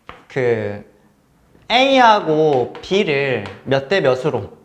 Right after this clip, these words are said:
일 대 이로 내분하는 점과 외분하는 점 있지. 됐어? 이걸 일 대 이로 내분하고 외분하는 점,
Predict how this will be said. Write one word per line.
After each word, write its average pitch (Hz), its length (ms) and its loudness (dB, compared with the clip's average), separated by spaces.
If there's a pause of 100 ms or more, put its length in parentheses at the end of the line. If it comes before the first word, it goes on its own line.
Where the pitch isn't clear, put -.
(340)
일 240 320 -2
대 254 260 0
이로 180 640 2 (220)
내분하는 208 800 2
점과 151 580 0 (640)
외분하는 180 720 2
점 139 180 0
있지. 127 240 -10 (880)
됐어? 151 560 -4 (140)
이걸 208 240 2
일 233 180 0
대 240 120 2
이로 214 140 0
내분하고 202 480 2
외분하는 202 580 0
점, 135 540 0